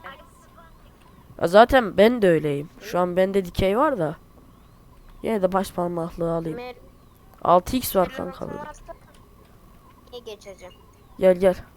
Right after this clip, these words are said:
Speaker 2: Var
Speaker 1: Çünkü ben
Speaker 2: beş elli altı.
Speaker 1: altı iyi, çok iyi oynarım.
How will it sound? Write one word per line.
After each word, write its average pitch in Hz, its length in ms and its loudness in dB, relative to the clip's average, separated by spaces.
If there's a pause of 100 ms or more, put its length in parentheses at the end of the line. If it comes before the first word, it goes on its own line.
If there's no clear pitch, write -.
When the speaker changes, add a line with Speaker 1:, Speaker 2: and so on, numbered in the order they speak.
(280)
Speaker 2:
Var 170 160 2
Speaker 1:
Çünkü 165 100 -6
ben 156 60 -2
Speaker 2:
beş - 140 -8
elli 151 200 -8
altı. 151 280 -10 (280)
Speaker 1:
altı 226 200 -16 (840)
iyi, 233 180 -20 (120)
çok 226 100 -18 (720)
iyi 214 120 -20
oynarım. 202 420 -20